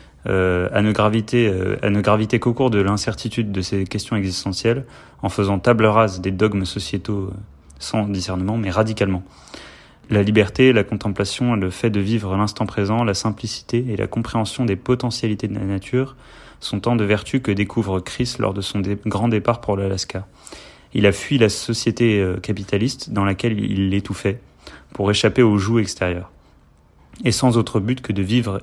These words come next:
et non pas de survivre, il rencontre sur son chemin des personnes auxquelles il va s'attacher puis se détacher, sans broncher,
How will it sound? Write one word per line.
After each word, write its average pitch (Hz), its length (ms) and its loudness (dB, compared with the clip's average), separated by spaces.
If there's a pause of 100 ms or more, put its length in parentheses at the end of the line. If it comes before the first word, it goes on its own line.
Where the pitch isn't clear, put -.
et 101 60 0
non 104 180 0
pas 117 100 4
de 101 80 0
survivre, 110 560 -4 (480)
il 101 160 2
rencontre 110 580 0
sur - 200 -4
son - 160 -6
chemin 107 320 -2
des 98 80 -2
personnes 113 480 -2
auxquelles 98 260 -4
il 98 100 -6
va 95 120 -4
s'attacher 104 480 -2
puis 117 160 -10
se - 100 -6
détacher, 98 480 -4
sans 113 220 -4
broncher, 101 460 -2